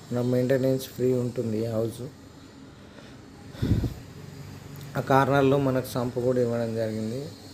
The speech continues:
Full bore water. ఇంటి ముందు మంజీరా water కూడా ఉంది.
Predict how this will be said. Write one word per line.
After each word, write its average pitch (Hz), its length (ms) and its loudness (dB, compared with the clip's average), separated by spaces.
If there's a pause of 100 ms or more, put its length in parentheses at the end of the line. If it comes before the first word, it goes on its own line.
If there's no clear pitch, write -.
(340)
Full 135 180 6
bore 123 280 4
water. 117 420 0 (1120)
ఇంటి 139 140 -4
ముందు 131 260 6
మంజీరా 123 480 4
water 120 340 0
కూడా 117 280 -2
ఉంది. 120 400 -4